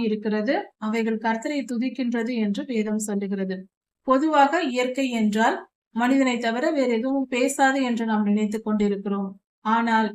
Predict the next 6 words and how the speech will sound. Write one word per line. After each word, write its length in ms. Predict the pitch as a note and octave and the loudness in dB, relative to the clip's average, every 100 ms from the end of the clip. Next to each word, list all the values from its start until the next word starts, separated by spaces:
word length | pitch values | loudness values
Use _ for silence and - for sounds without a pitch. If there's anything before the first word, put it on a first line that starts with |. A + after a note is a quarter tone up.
| A#3 | -2
இந்த 180 | D4+ E4 E4+ | 0 0 0
வேத 380 | G#3+ G#3+ A3 G3+ | 2 0 0 -2
பகுதி, 340 | G3+ G3+ G3+ G3 - - _ - | -2 0 0 -2 -4 -16 _ -2
அதாவது 500 | G#3 A3+ A#3+ B3 D#4 F#4+ _ _ _ | 0 0 0 -2 -2 -6 _ _ _
சங்கீதம் 640 | - C4 C4 C#4 B3 A#3 A3 | 0 2 2 2 0 0 0
நூத்தி 280 | B3 C4 | 0 -2